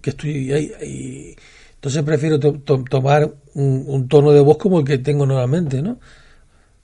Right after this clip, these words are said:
La gente en los podcasts a veces habla que parece que se está ahogando, y digo, y me pregunto, ¿pero es que hablarán así? O sea, porque como hablen así se mueren.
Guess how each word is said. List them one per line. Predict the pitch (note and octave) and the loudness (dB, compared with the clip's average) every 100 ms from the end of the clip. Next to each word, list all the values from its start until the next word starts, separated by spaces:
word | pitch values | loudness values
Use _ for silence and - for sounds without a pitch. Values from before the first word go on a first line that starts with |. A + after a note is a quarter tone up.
| - | -8
La | B2 | -4
gente | D3+ D3 | -2 2
en | F3 | 2
los | D#3 | 0
podcasts | E3 D#3 G3+ | -2 -2 0
a | F3+ | 0
veces | F3 D#3+ | -2 -2
habla | F3 G3+ | -2 -2
que | E3+ D3+ | -2 0
parece | D3 D3+ | 0 0
que | F3 | -2
se | D3+ | -4
está | - | 0
ahogando, | C#3+ C#3+ G3+ D3+ | 2 4 4 2
y | |
digo, | C3 B2+ - - - | 0 -4 -12 -18 -6
y | B2+ | -2
me | B2+ | 0
pregunto, | C#3+ C#3+ C3+ B2+ B2+ - | 4 4 4 0 -4 -6
¿pero | C#3 B2 | -6 -4
es | |
que | - | -2
hablarán | C#3 C#3+ C#3+ C#3 | 2 4 6 4
así? | C3+ D#3+ E4 - _ _ _ _ - | 2 -2 -2 -10 _ _ _ _ -16
O | A2+ | -6
sea, | D3+ C3+ G2+ - _ _ _ _ _ _ _ _ _ | 0 0 0 -10 _ _ _ _ _ _ _ _ _
porque | - B2+ C3 | -6 -4 -4
como | B2 B2+ | -2 0
hablen | C#3 D3 | 2 4
así | C#3+ C#3 | 4 4
se | F#3+ | 4
mueren. | F3 G#3 C#3 | 6 6 4